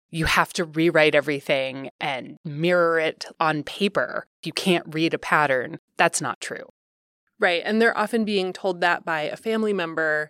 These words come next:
Speaker 2: who is right-hand dominant, who doesn't have experience with this, and who is basically asking them to learn a new skill and demonstrate a sort of over-the-top mastery, and it's frustrating. For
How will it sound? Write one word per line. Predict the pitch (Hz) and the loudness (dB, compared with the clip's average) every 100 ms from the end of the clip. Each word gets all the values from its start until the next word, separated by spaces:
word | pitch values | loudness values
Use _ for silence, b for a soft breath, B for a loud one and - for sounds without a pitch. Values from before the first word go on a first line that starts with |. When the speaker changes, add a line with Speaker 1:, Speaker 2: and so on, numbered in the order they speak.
| _ | _
Speaker 2:
who | - 214 | -2 0
is | - 208 170 | 2 0 2
right-hand | 202 - 220 170 | 0 2 -2 -2
dominant, | 156 147 143 151 160 - | -2 -2 -4 -8 -10 -12
who | 175 | -10
doesn't | 190 226 220 202 | 0 0 0 -2
have | 196 | -2
experience | 175 - - 170 160 156 - | -2 -6 -4 -4 -4 -8 -10
with | 151 | -8
this, | 160 160 - | -6 -6 -8
and | 180 165 | -10 -6
who | 180 | -6
is | 165 | -4
basically | - 226 226 208 180 | 0 0 0 -2 -2
asking | 180 180 - 220 196 | -2 -4 -2 -2 -2
them | 170 156 | -4 -6
to | 160 | -10
learn | 151 170 180 | -4 -2 -2
a | 180 | -4
new | 165 180 196 | -6 -4 -2
skill | - - 185 170 170 - _ _ | -4 0 2 2 -2 -8 _ _
and | - 202 202 190 175 | -2 2 2 0 -2
demonstrate | 190 180 196 202 - 170 170 | 0 2 2 0 -2 -2 -2
a | - | -4
sort | - 170 | -4 -2
of | 156 - | -4 -6
over-the-top | 175 175 190 175 175 - 170 165 _ _ | -6 -2 -2 -2 -8 -4 -2 -2 _ _
mastery, | 156 165 156 - - 277 285 302 311 - 226 - | -14 -6 -4 -4 -4 -4 -4 -4 -6 -8 -14 -2
and | 208 | 0
it's | 190 - | 0 -4
frustrating. | - - - - - - _ | -4 -2 0 -2 -6 -16 _
For | 220 190 | 2 2